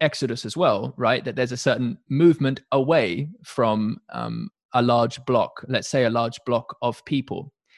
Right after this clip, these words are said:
To me, there is, there, I wouldn't say inconsistency, but there's a bit of work, at least in my mind, to sort of weave these things together,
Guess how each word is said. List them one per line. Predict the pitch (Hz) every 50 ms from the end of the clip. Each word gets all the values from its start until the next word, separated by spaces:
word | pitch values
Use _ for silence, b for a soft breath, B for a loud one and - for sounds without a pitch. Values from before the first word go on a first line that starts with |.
| b b b b b b -
To | - 160
me, | 165 185 202 190
there | 160 156 147 143 135 123 - -
is, | 139 135 131 131 123 131 - - - - - _ _ _
there, | 139 135 131 127 127 113 - - - - - _ - - - - - - -
I | 147
wouldn't | 156 175 180 160
say | - - 160 151 147 139 120 - -
inconsistency, | 151 151 151 - 127 123 - - 208 - - - 127 - - - 101 - - 113 - - - _ -
but | 139 123 - - - - - -
there's | 139 127 127 - - - -
a | 131
bit | 127 175 -
of | - 131 131 131
work, | 135 139 139 131 110 - - - -
at | 117 107 127
least | 131 127 - -
in | 131 123
my | 120 131 123 123
mind, | 123 127 127 117 120 - -
to | - 123
sort | - - 135 123 - - 120
of | 113 117 - - _ _ _ _ _ _ _ -
weave | - 139 135 135 151 156 160 160 151 139 131 127
these | 139 131 123 120 - -
things | 127 123 120 120 117 -
together, | - - 120 - 139 135 117 - - - - 143 147